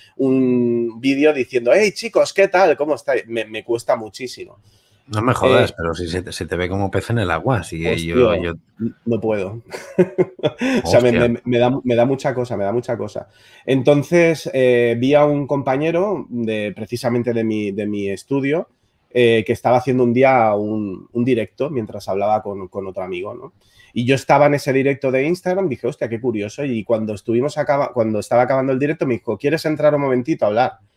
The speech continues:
Speaker 1: Y digo, "Bueno, venga, probemos", ¿no? Y probé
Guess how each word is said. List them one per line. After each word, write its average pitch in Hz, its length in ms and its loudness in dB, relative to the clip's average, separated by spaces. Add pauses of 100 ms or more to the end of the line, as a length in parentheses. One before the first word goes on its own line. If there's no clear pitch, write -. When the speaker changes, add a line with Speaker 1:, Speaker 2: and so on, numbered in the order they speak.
(500)
Speaker 1:
Y 120 60 2
digo, 107 120 4
"Bueno, 147 380 2
venga, 127 360 0 (240)
probemos", 123 460 2
¿no? 127 240 -6 (100)
Y 127 120 -4
probé 165 500 0